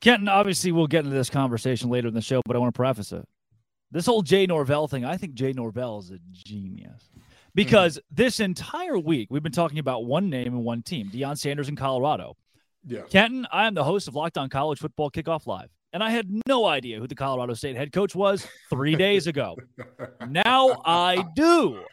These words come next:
Speaker 1: because Jay
Speaker 2: Hmm.
Speaker 1: Norvell, marketing genius. No publicity is bad publicity. So now if you look up Deion Sanders' name, what name pops up with it?
Speaker 2: Jay Norvell.
Speaker 1: Jay Norvell. Colorado State. They've been, E S P N and Fox have been in his office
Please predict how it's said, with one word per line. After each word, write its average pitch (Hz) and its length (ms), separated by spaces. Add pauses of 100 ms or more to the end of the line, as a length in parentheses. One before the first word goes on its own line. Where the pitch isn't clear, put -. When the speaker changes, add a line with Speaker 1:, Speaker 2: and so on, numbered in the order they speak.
(260)
Speaker 1:
because 180 280
Jay 151 300
Speaker 2:
Hmm. 233 60
Speaker 1:
Norvell, 151 480 (100)
marketing 170 440
genius. 143 360
No 151 140
publicity 156 480
is 139 80
bad 185 240
publicity. 143 440
So 160 120
now 175 180
if 175 80
you 170 60
look 180 160
up 156 120
Deion 170 320
Sanders' 147 340
name, 185 200
what 156 160
name 165 140
pops 156 280
up 151 120
with 196 200
it? 330 120 (480)
Speaker 2:
Jay 104 200
Norvell. 104 260
Speaker 1:
Jay 117 60
Norvell. 113 560 (160)
Colorado 170 480
State. 175 320 (180)
They've 240 120
been, 220 280
E 240 140
S 226 160
P 214 180
N 208 80
and 180 100
Fox 180 300
have 170 100
been 165 140
in 165 100
his 175 300
office 147 340